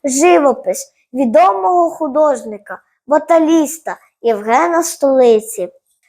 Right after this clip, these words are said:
Ще три зали музею присвячені краєзнавству та історії Ананьєва. В експозиції представлені предмети побуту ананівців,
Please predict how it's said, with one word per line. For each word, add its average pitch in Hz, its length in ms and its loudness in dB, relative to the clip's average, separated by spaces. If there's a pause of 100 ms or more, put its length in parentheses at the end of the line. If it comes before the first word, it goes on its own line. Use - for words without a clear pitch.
(260)
Ще - 320 0
три 381 480 2
зали 381 440 2
музею 339 640 0 (300)
присвячені 320 1080 -2 (360)
краєзнавству 277 1200 0 (200)
та 311 120 4
історії 214 840 0 (180)
Ананьєва. 220 840 0 (340)
В 285 40 2
експозиції 285 1080 0
представлені 254 920 0
предмети 226 760 -4 (420)
побуту 214 560 0
ананівців, 269 920 -2